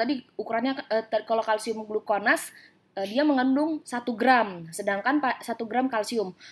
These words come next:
Pada ringer laktat ini kan dia hanya mengandung nol koma satu enam lima. Jadi jumlah kalsium itu tidak sebanyak ringer laktat dengan, eh, kalsium glukonas. Maka dari sini ukurannya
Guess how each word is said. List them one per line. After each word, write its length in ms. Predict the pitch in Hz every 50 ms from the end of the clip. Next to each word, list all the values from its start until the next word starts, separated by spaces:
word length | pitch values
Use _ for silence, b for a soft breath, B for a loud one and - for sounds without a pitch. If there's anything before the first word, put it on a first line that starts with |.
| B B -
Pada 160 | 220 226 233
ringer 320 | 226 233 233 233 226 220 226
laktat 320 | 220 214 - - 349 302
ini 160 | 262 262 294
kan 160 | 330 320 294 262
dia 160 | 294 294 277
hanya 160 | 277 285 269
mengandung 320 | 262 247 240 262 285 220
nol 160 | 240 247 254 254
koma 160 | 240 220 233
satu 240 | 240 240 233 226 214
enam 160 | 208 202 208
lima. 240 | 208 202 196 202 202 - - 196
Jadi 400 | 190 196 226 311 330 294 B B B B B _ _ _ _ _ _ _ _ _ _ _ _ _ _ _ _ _ -
jumlah 320 | 208 190 226 233 247 269
kalsium 320 | 254 226 220 226 240 220
itu 160 | 214 302 311 269
tidak 240 | 262 208 - -
sebanyak 400 | - 202 196 175 196 247 254 247
ringer 320 | - - 208 202 196 196 196
laktat 320 | 190 185 - - 262 254
dengan, 320 | - 185 190 214 240 269 269 B B B B _ _ - 190
eh, 160 | 196 196 196
kalsium 400 | - 202 196 190 - 226 214 214
glukonas. 480 | 196 196 180 196 196 196 180 175 -
Maka 240 | - 190 185 240 269
dari 160 | 277 233 233
sini 560 | 233 - 240 247 302 381 359 - _ _ _ _ _
ukurannya 480 | - 202 233 254 247 254 254 254 254